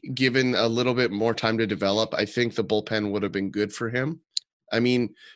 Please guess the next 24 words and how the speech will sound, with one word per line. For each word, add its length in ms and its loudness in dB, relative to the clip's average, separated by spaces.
look 140 4
at 60 2
the 80 6
back 320 4
end 120 2
of 80 2
this 200 0
rotation. 500 -2
Like, 180 -6
the, 200 4
the 100 0
projection 840 2
on 180 2
M 140 4
L 80 2
B 100 2
dot 200 2
com 220 2
right 140 -2
now 240 -2
is 180 -4
Marco 360 2
Gonzalez, 500 2
one, 400 0